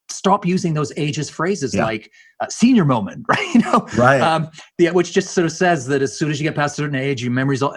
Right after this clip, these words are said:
Speaker 1: that's just not true, <laughs> right?
Speaker 2: Mm-hmm.
Speaker 1: Um, or, or feeling my age, showing my age, the wrong side of forty. There's no wrong side of forty, <laughs> right?
Speaker 2: Right,
Speaker 1: There's just
Speaker 2: right.
Speaker 1: before forty and after forty. Uh, finished at forty, finished at fifty, all of these phrases that just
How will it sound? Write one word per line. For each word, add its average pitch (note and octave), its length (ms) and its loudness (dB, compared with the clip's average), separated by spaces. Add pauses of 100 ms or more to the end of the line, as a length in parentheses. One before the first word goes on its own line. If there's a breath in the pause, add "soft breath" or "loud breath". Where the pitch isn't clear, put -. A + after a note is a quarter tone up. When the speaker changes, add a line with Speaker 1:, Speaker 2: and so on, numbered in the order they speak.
Speaker 1:
that's - 160 -8
just C4+ 200 -10
not B3 200 -2
true, C#4 400 -2
<laughs> G#2+ 40 -10
right? G#2+ 220 -4
Speaker 2:
Mm-hmm. F2 600 0
Speaker 1:
Um, C#3 440 0
or, D3+ 240 0
or C#3+ 300 0
feeling F3+ 440 0
my B2+ 220 0
age, A2+ 560 -6
showing F3 480 0
my B2 220 2
age, A2 380 -6 (200 loud breath)
the D#3 120 2
wrong E3+ 460 4
side D#3 360 -2
of D3 100 -2
forty. D#3+ 560 -2 (360)
There's A#3 240 0
no A#3+ 240 4
wrong G#3+ 280 4
side G3 300 0
of G3+ 60 -2
forty, C#4+ 480 -2
<laughs> - 60 -4
right? G3+ 140 2
Speaker 2:
Right, E2+ 300 0
Speaker 1:
There's F#3 200 2
just - 160 0
Speaker 2:
right. D#2 80 -6
Speaker 1:
before E3 320 -2
forty F#3 340 0
and G3 80 -2
after A3+ 240 -2
forty. A2 340 -4 (460 loud breath)
Uh, A#2+ 240 -2
finished G3 480 0
at C#3+ 100 -4
forty, A#2+ 260 -2
finished F#3 420 0
at C3+ 100 -6
fifty, B2 340 -6
all G3+ 200 0
of D#3+ 60 -2
these D3+ 200 -4
phrases C3 480 -4
that B2 180 -6
just - 300 -8